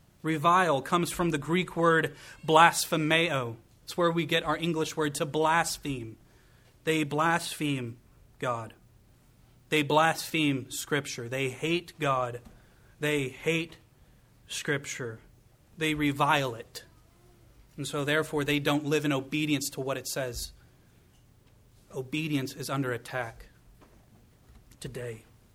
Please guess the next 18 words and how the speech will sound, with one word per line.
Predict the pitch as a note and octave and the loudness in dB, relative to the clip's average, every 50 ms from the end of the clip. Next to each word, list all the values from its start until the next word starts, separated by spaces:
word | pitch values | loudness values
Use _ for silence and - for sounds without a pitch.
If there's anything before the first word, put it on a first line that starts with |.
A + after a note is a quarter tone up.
| _ _ _ - - _ - - _ _ _ _ _ - - - - - - - - - _ - - - - - - - - - - - _ _ - - - _ _ - - - _ _ _ - _ _ _ _ _ - | _ _ _ -20 -20 _ -20 -20 _ _ _ _ _ -20 -20 -20 -20 -20 -20 -20 -20 -20 _ -20 -20 -20 -20 -20 -20 -20 -20 -20 -20 -20 _ _ -20 -20 -20 _ _ -20 -20 -20 _ _ _ -20 _ _ _ _ _ -10
Instead | C3+ - - - G3+ F3+ | -6 -2 2 4 6 6
of | F3 D#3+ C#3 A#2+ - - | 6 4 2 0 -6 0
letting | E3+ E3 E3 E3+ E3 | 4 4 6 6 4
Scripture | D3+ - - - F3 - - - - F3 D#3 C#3+ C#3 - - - - - - - - - _ - - - | 2 0 0 0 0 0 0 0 2 2 2 2 0 -4 -10 -20 -20 -20 -20 -20 -20 -20 _ -18 -6 -4
speak | - - - - F#3 F3+ F#3 | -2 0 2 2 2 2 2
for | - - E3+ | 2 2 2
itself, | D3 C#3 - - - D3+ D#3 D#3+ E3 - - - - - - - | 4 2 2 2 2 4 4 4 2 0 -4 -14 -16 -12 -10 -8
instead | C#3 - - F3 E3+ E3+ | -6 -2 0 2 2 2
of | D#3+ D3 | 2 4
letting | D#3+ E3 E3 E3+ E3+ E3 D#3 C#3 - - - - - - - | 4 6 6 6 4 2 0 -2 -4 -8 -18 -20 -20 -4 -2
the | D#3+ D#3+ | 0 0
clarity | - - - - - F#3 E3 E3 E3 F3 F#3 F#3+ F#3 F3 E3+ D#3+ D3+ D3+ D3+ D#3+ D#3 - - - - - - - - - - - - - | 0 -2 -4 0 2 4 6 8 8 8 10 10 8 8 6 4 2 2 2 0 -2 -6 -14 -20 -20 -20 -20 -20 -20 -20 -20 -20 -8 -4
of | E3+ D#3 | -2 -2
Scripture | - - F3 E3+ E3 - - - E3 D#3+ D#3 C#3+ - - - | 2 4 4 4 4 2 2 4 4 4 4 2 -2 -8 -14
shine | - - - - E3+ F3 F3 E3+ E3 D#3+ D#3 C#3+ - - - - - - - - _ - | -12 -2 2 4 8 8 8 8 8 6 2 -2 -6 -12 -20 -20 -20 -20 -20 -20 _ 0
on | E3+ D#3 D#3 D3+ D3 D3 C#3 D3 - | 4 6 6 6 4 2 0 -4 -6
the | - | -4
darkness, | C#3 C#3+ C#3 D3 D3+ C#3+ D3+ D#3+ D#3+ - - - | 0 2 2 2 2 2 2 2 0 -2 -4 -6